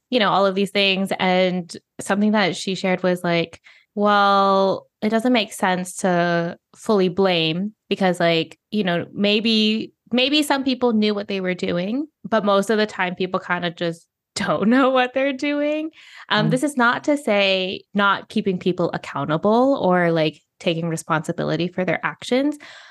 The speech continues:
Speaker 1: but it's also, it's like a duality. It's like, it's not either or, it's a lot of, like, and also,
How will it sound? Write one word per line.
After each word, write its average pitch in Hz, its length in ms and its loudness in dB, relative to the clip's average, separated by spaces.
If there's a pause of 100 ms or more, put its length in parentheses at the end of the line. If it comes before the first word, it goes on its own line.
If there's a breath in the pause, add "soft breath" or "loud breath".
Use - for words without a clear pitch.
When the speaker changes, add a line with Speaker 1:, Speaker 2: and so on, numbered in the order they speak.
(140 loud breath)
Speaker 1:
but 185 580 0
it's 202 140 -2
also, 214 400 0 (120)
it's 220 140 -4
like 240 120 0
a 240 60 0
duality. 185 540 0
It's - 140 -6
like, 202 140 -2 (140)
it's 214 180 -6
not 247 280 -2 (140)
either 214 320 0 (100)
or, 208 420 4
it's 185 220 -4
a 202 40 -4
lot 196 260 0
of, 202 180 0
like, 175 440 -4 (320 soft breath)
and 214 500 2
also, 180 1040 0